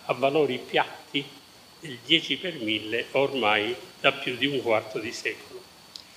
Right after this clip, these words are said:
La combinazione di queste due tendenze, insieme con quella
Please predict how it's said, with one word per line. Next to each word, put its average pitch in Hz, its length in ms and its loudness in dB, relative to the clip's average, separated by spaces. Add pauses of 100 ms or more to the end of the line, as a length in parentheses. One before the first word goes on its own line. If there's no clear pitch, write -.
(220)
La 156 340 -2
combinazione 143 680 0
di 143 80 -4
queste 139 300 -2
due 147 200 0
tendenze, 120 880 2
insieme 131 560 2
con 120 260 0
quella 127 580 4